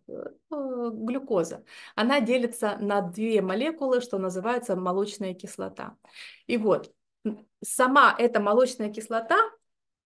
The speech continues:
идёт в моле-, в клеточку, в клеточке есть митохондрия,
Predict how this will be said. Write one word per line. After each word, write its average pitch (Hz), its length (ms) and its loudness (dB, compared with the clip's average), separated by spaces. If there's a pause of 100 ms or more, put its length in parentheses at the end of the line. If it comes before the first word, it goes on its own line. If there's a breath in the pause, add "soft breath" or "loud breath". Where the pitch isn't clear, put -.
(120)
идёт 247 420 2
в 208 140 -2
моле-, 233 380 4
в 208 360 2
клеточку, 254 560 -4
в - 100 -16
клеточке 247 460 0
есть 214 160 -4
митохондрия, 220 840 -4